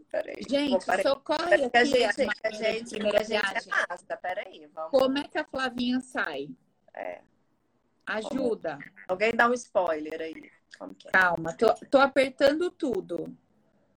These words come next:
Speaker 2: Gente, como que Flavinha sai? Ajuda nós.
Speaker 1: Ajuda nós.
Speaker 2: Flavinha, fica por aí, amiga. Se tu não sabe sair, eu também não sei. Eu vou terminar minha live, que já é oito horas.
Speaker 1: Tá bom.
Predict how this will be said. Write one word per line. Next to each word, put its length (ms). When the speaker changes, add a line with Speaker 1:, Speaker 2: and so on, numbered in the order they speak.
Speaker 2:
Gente, 540
como 220
que 100
Flavinha 460
sai? 400
Ajuda 300
nós. 720
Speaker 1:
Ajuda 380
nós. 640
Speaker 2:
Flavinha, 400
fica 240
por 180
aí, 260
amiga. 240
Se 140
tu 100
não 100
sabe 240
sair, 160
eu 40
também 220
não 80
sei. 160
Eu 40
vou 80
terminar 360
minha 140
live, 180
que 80
já 100
é 20
oito 280
horas. 400
Speaker 1:
Tá 100
bom. 180